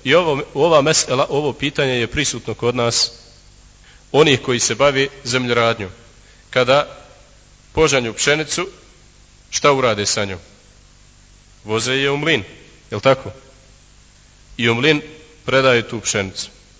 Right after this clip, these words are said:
A onda podižu brašno, jel tako? Dakle,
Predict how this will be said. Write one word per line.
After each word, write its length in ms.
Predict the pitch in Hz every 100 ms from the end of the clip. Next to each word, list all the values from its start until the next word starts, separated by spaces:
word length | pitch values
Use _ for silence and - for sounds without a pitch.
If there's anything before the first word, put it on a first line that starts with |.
| _ - - _ - - - _ - - -
A 120 | 117
onda 240 | 143 135
podižu 540 | - 131 135 127 151 - - - - _ - _ _ _ _ - _ _ - -
brašno, 360 | 147 139 - 101 - - - - - _ _ -
jel 80 | 110
tako? 300 | 139 147 - - - - - _ _ _ _ _ - _ _ _ _ _ _ - _ _ -
Dakle, 400 | 113 123 123 139